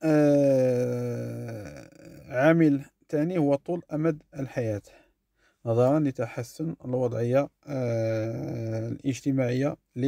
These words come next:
للمواطنين. آه، العامل الثالث اللي كيعيق الإصلاح هو تراجع وتيرة التوظيف.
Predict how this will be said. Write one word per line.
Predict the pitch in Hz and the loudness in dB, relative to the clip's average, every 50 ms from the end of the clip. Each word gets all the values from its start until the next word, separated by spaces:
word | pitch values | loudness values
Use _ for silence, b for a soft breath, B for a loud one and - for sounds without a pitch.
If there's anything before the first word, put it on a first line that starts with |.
| 151 165 _ _ _ b b b b b b b b - | 2 2 _ _ _ b b b b b b b b -2
للمواطنين. | 143 139 143 135 135 120 - - 117 107 104 98 104 - _ _ _ _ _ _ _ _ _ _ _ _ _ _ _ _ _ _ _ _ _ _ _ _ _ _ _ _ _ _ _ _ _ _ _ _ _ _ _ _ _ _ _ - | 2 4 6 6 6 4 2 -4 -6 -6 -6 -8 -10 -12 _ _ _ _ _ _ _ _ _ _ _ _ _ _ _ _ _ _ _ _ _ _ _ _ _ _ _ _ _ _ _ _ _ _ _ _ _ _ _ _ _ _ _ -2
آه، | 139 139 131 131 127 127 | 2 4 6 6 6 6
العامل | 127 127 123 139 165 170 175 170 | 4 4 4 4 4 6 6 4
الثالث | 160 - _ _ - 165 160 160 190 220 - - - - - | 2 0 _ _ 0 0 0 0 0 -4 -8 -14 -20 -20 -12
اللي | - 135 139 | -10 -10 -4
كيعيق | - 151 135 143 165 - - 165 | -2 -2 0 0 -2 -4 -6 -10
الإصلاح | 143 147 143 - - 190 190 156 | -6 -6 -6 -2 0 -2 0 2
هو | 151 147 | 2 0
تراجع | 139 - 143 147 151 170 185 175 165 151 160 170 156 | 2 4 4 4 6 6 4 4 2 0 -2 -4 -4
وتيرة | 151 143 143 143 143 - 165 160 160 160 160 175 185 - - _ - | -2 -2 -2 -2 -4 -6 -6 -6 -4 -4 -4 -4 -6 -8 -14 _ -12
التوظيف. | 165 - _ - 165 156 143 131 127 120 110 113 - - | -12 -12 _ -2 0 0 0 0 0 -2 -4 -4 -8 -16